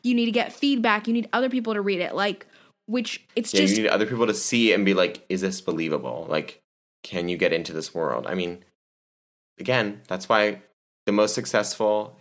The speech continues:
Speaker 2: Harry, most successful, like, book series of all time, Harry Potter,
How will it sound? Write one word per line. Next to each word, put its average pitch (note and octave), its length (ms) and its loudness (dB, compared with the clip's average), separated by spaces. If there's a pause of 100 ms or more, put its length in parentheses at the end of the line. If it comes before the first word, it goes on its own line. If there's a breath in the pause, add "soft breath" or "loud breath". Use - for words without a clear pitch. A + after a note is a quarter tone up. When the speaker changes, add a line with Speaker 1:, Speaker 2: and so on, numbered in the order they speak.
Speaker 2:
Harry, F#2 180 0 (100)
most F#2+ 280 0
successful, F#2 560 -2
like, D#2 300 -6
book - 180 -6
series D#2+ 540 -6 (240)
of E2 80 0
all D#2 120 2
time, C2 300 -4
Harry F2 180 0
Potter, - 420 -4